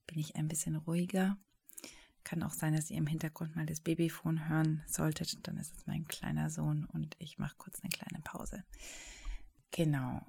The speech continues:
und, äh, ja, ich kann aber nicht nur gut sprechen und gerne sprechen. Was heißt gut sprechen?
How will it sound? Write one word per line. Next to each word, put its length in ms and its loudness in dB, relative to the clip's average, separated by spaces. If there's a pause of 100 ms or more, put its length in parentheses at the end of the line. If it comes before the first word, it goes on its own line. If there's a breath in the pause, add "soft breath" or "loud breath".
(100)
und, 640 2
äh, 180 2
ja, 320 6 (260)
ich 200 -4
kann 180 2
aber 180 4
nicht 220 0
nur 100 0
gut 460 -6 (220)
sprechen 580 -4
und 160 0
gerne 300 2
sprechen. 420 -2
Was 120 0
heißt 180 0
gut 180 -2
sprechen? 400 -2